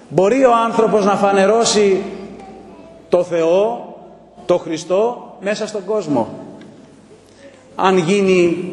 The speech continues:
πραγματική και τέλεια εικόνα του Θεού, αν φτάσει στη Θεία Ομοίωση. Και αυτό γίνεται πότε; Όταν ο άνθρωπος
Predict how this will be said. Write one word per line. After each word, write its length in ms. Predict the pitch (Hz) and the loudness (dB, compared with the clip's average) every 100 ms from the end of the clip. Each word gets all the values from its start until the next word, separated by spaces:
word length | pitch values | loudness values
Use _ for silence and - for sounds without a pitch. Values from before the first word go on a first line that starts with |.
| - | -8
πραγματική 600 | - 160 151 160 156 - | -2 0 2 0 0 -2
και 160 | 196 180 | 0 0
τέλεια 440 | - 190 180 170 | 2 2 4 4
εικόνα 480 | 160 160 180 170 160 | 2 2 2 2 0
του 120 | 160 | -4
Θεού, 380 | 156 151 151 135 - - - - - - - - - - - | -4 0 2 0 -2 -12 -14 -14 -16 -20 -20 -20 -20 -16 -2
αν 340 | 190 208 196 | 0 0 -2
φτάσει 420 | - 202 208 196 | -2 -2 -2 -4
στη 140 | 196 190 | -10 -8
Θεία 300 | - 208 202 | -2 0 0
Ομοίωση. 600 | 196 202 202 156 - 139 107 - - - - - - 311 359 359 - 294 277 - - - - - - - - | -4 -6 -6 -6 -8 -12 -16 -20 -20 -20 -20 -20 -20 -20 -20 -20 -20 -20 -20 -20 -20 -20 -20 -20 -20 -20 -8
Και 120 | - | -2
αυτό 280 | 165 160 202 | 0 -2 -6
γίνεται 680 | 185 196 190 185 185 175 170 - - - | -8 -6 -8 -6 -4 -4 -4 -8 -20 -14
πότε; 480 | - 202 156 139 135 - | -4 -2 -2 -4 -4 -4
Όταν 280 | 170 170 | 0 2
ο 60 | 160 | 2
άνθρωπος 680 | 175 180 180 156 170 156 | 2 2 0 2 2 0